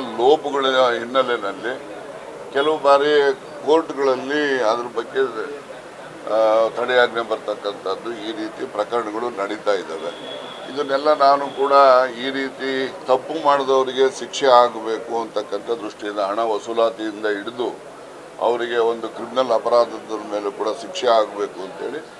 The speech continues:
ಹಲವಾರು ತಿದ್ದುಪಡಿಗಳನ್ನು ವಿಧಾನಸಭೆ, ವಿಧಾನ ಪರಿಷತ್ತಿನಲ್ಲಿ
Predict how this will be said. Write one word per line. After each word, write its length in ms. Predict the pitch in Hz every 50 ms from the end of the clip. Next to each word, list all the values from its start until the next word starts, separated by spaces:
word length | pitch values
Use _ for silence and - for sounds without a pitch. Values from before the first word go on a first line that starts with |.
| - - - - - -
ಹಲವಾರು 400 | 190 151 - 127 135 131 127 127 -
ತಿದ್ದುಪಡಿಗಳನ್ನು 840 | - 113 113 113 117 - - 113 113 110 101 104 104 104 104 113 123 131 113
ವಿಧಾನಸಭೆ, 520 | 101 98 110 113 113 110 - 110 95 104 110 113 104
ವಿಧಾನ 240 | 98 101 110 113 113 104 - -
ಪರಿಷತ್ತಿನಲ್ಲಿ 680 | 98 98 98 - 98 98 95 101 101 101 98 98